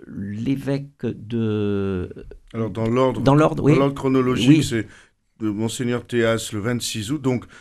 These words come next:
Speaker 2: Saliège était le vingt-trois août.
Speaker 1: Oui.
Speaker 2: Monseigneur Théas le vingt-six août, donc de suite après.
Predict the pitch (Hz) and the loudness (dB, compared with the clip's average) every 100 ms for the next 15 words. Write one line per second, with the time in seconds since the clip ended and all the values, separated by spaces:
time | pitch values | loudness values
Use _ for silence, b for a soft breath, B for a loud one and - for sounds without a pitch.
0 | B - 131 131 151 170 143 139 - 123 | B -8 -4 0 0 0 -6 -12 -10 -8
1 | 117 - 139 135 - 117 117 131 139 - | -8 -2 -2 -2 -6 -6 -2 0 -2 -2
2 | 120 107 98 98 - - 90 107 143 - | 0 0 -4 -8 -20 -14 -6 -4 -6 -12
3 | - 117 117 127 127 120 127 113 107 - | -6 -4 -4 -2 -2 -2 0 2 2 -2
4 | 98 120 117 - 113 104 156 - 101 98 | -2 0 0 -4 -6 -4 -4 -6 -6 -8
5 | 92 - - - 113 - 127 147 139 98 | -8 -20 -20 -10 -8 -6 -6 -6 -8 -10
6 | - 123 160 | -4 -2 -2